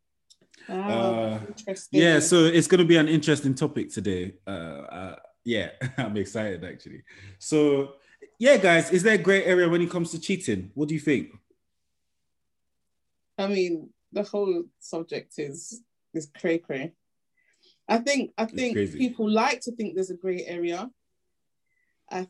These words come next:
Speaker 1: think people have different perceptions, different rules and regulations when it comes to cheating, and different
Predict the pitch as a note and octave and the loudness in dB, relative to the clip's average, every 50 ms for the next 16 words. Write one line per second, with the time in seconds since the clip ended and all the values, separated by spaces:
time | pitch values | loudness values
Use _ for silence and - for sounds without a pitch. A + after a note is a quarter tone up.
0 | _ - G#3 G3+ G3 F#3 E3+ - _ _ _ _ _ - G#3+ G#3 G#3 F#3 F#3 F#3 | _ -4 -4 -2 -2 -4 -6 -8 _ _ _ _ _ -10 -10 -8 -6 -8 -8 -6
1 | G3 F3+ F3+ E3+ F3 - F#3+ F#3+ F#3+ - F#3+ F#3+ F3+ F3 E3+ - - _ _ _ | -6 -8 -8 -8 -8 -6 -6 -8 -6 -4 -4 -2 -2 -2 -4 -6 -8 _ _ _
2 | _ _ - F3+ F3+ - G3 F3+ - - - F#3+ F#3 F3+ F#3 F#3+ G3+ G#3+ - - | _ _ -10 -8 -6 -6 -6 -6 -6 -6 -6 -4 -4 -2 -2 -4 -4 -6 -12 -16
3 | - - - _ _ _ _ _ _ _ _ _ _ - G3 G3+ G3+ - G3 F3+ | -20 -20 -20 _ _ _ _ _ _ _ _ _ _ -6 -6 -4 -2 -2 -2 0
4 | E3 F3 F#3 G3 G3 F#3+ F#3 F#3 F3+ F#3 F3+ F#3 F3+ F3 F3+ F3+ F#3 - - F3+ | 0 2 2 2 2 2 2 2 0 0 0 -2 -2 -2 -2 -4 -4 -4 -6 -4
5 | F3 F3 F3 F3 E3+ E3+ - - D#3+ E3+ F3 E3+ - - F3+ F3 F3 - F3 - | -4 -2 -2 -2 -4 -6 -8 -6 -2 -2 -2 -2 -2 -4 -6 -6 -6 -8 -12 -10
6 | - - F3+ E3+ F3 - - F3 E3+ E3 E3+ E3+ E3+ - - G#3+ A3 A3+ A3+ A3 | -6 -6 -4 -6 -4 -4 -2 0 2 2 2 2 0 -2 -2 0 2 4 4 2
7 | - A3 A3 - - A3 G3+ F3+ E3+ | 2 -2 -4 -4 -4 -4 -4 -4 -4